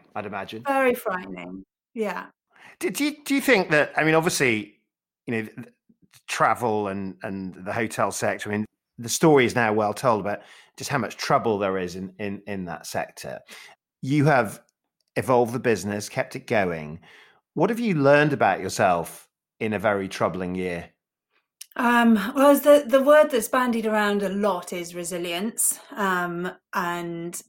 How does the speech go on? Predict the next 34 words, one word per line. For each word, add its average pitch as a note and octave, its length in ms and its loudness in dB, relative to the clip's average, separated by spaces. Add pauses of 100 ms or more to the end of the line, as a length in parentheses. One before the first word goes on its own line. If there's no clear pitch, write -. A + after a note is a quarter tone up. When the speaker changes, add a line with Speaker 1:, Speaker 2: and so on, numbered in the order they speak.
(120)
Speaker 2:
what's A3 580 -4
incredible F#3+ 1000 -2
is, D#3+ 580 -6
you G3+ 120 -6
know, E3 220 -4
how E3 920 -2
the F3+ 140 -14
team E3 680 -6
at - 260 -8
Mister E3 260 -10
and D#3 60 -12
Missus D#3+ 320 -10
Smith - 440 -12 (340)
have D#3+ 320 -4
been F#3 160 0
able E3 320 -4
to F#3+ 140 -8
move F3+ 400 -2
quickly. A3+ 520 -4
And F#3 140 -4
I F3+ 60 -4
think A3 220 -2
moving G#3+ 460 2
quickly - 800 -6 (260)
and F3+ 180 -2
decisively E3+ 1120 -2 (140)
has F3 180 -8
been E3+ 300 -6 (160)
absolutely F3 800 -8
key - 480 -14
in G3 140 -8
all F3+ 260 -4
of D#3+ 80 -10
this. G3 420 -8